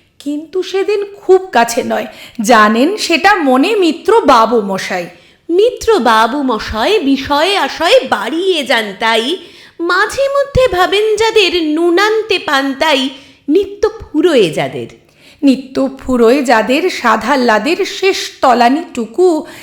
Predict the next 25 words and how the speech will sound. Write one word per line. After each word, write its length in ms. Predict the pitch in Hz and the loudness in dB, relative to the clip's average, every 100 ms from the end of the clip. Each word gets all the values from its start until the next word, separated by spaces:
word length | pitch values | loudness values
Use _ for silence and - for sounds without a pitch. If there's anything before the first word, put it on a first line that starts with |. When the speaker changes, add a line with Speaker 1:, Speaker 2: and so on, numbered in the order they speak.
| - - | -20 -12
Speaker 1:
চিরটাকাল 920 | - 349 349 392 415 415 427 440 427 | 2 4 6 4 4 2 4 4 4
রাখবে 420 | 349 339 359 - - | 4 4 4 0 0
তাদের 360 | 392 381 415 - - | 2 2 2 -2 0
পায়ের 340 | 254 269 339 - | 4 4 2 0
তলার 320 | 359 339 359 349 - - | 2 4 4 2 -4 -8
কুকুর। 580 | 311 - 415 359 233 - - - | -6 2 4 6 4 -2 -10 -20
সেটা 380 | - 254 - 190 | -12 -8 -2 -4
হয় 300 | 185 226 285 | 0 2 4
না 160 | 226 | 2
বাবা। 600 | 196 - 247 269 381 415 - | -2 -4 2 4 4 2 -4
Speaker 2:
সেটা 300 | - 494 480 | -2 2 2
হয় 380 | 302 247 302 440 | 0 0 2 2
না 160 | 440 403 | 2 2
বাবা, 440 | 320 269 302 453 | 2 2 2 2
বলেই 640 | 294 226 269 285 415 508 - | 0 0 0 2 2 2 -2
থাবা 320 | 381 370 359 | -2 0 0
বারান 580 | 254 240 269 403 494 453 | 2 2 2 0 0 0
জটেক 460 | 320 302 330 285 | 0 0 -2 -2
বাবু। 460 | 240 214 254 294 240 - - _ _ | 0 2 0 -2 -4 -10 -20 _ _
কার 380 | - - 359 539 440 | -6 -4 -2 -2 0
ভাগে 240 | 339 320 | 0 0
কি 220 | 381 403 415 | 0 0 2
কম 360 | 330 233 269 | 0 0 -2
পড়ে 240 | 349 370 403 | -2 -2 0
যায়, 320 | - 349 359 | 2 2 0